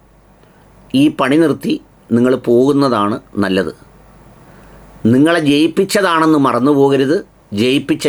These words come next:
ജനങ്ങളെയും മറന്നുപോകരുത്. അത് മറന്നുപോയാൽ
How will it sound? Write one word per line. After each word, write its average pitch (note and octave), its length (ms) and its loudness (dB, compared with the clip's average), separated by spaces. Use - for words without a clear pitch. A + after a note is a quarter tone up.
ജനങ്ങളെയും B2 560 0
മറന്നുപോകരുത്. G#2 760 0
അത് C3 100 -2
മറന്നുപോയാൽ B2+ 580 0